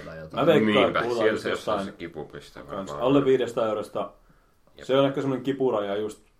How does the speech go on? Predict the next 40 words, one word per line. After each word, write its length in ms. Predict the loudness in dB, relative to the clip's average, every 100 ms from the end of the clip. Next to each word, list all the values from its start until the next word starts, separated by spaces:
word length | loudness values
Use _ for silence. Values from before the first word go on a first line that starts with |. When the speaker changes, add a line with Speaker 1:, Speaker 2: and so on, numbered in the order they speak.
| _ -20
Speaker 2:
että 120 | -8
sen 140 | -6
jälkeen 300 | -6 -8 -8
se 60 | -10
nostaa 360 | -12 -10 -6
vaan 160 | -4 -4
ne 100 | -4
oikeasti 400 | -6 -8 -10 -8
Mario 300 | -6 -4 -4
ja 80 | -4
Nintendo-fanit. 760 | -6 -6 -8 -6 -4 -4 -8 -14 -12
Jos 160 | -10
se 60 | -10
pysyy 280 | -6 -4 -4
siinä 160 | -4
jossain 340 | -6 -8 -8 -8
muutamassa 520 | -10 -8 -8 -8 -8
eurossa, 360 | -6 -8 -10 -10
niin 260 | -10 -12 _ -20
siitä 240 | -16 -12 -8
voi 140 | -6
tulla 180 | -6 -8
just 120 | -10
semmonen 260 | -10 -10 -8
helvetin 300 | -8 -8 -10
iso 120 | -8
juttu, 420 | -10 -10 -14 -14 _ -16
Speaker 1:
Niinpä. 300 | -14 -12 -12
Speaker 2:
minkä 240 | -6 -6
ostaa 240 | -6 -6 -2
kaikki, 280 | -2 -4
koska 260 | -10 -10 -8
ne 60 | -8
kaikki 240 | -8 -8
tietää 300 | -8 -8 -8
Marion. 360 | -8 -8 -10 -14 _ _ _ _ -20
Speaker 1:
Niinpä. 340 | -16 -16 -16 -20 _ _
Speaker 3:
Mm. 280 | -8 -6 -8 -14 _ _ _ _ _ _ -20 -20 -20 _ _
Kyllä, 280 | -10 -6 -8 -10 -20
mutta 180 | -20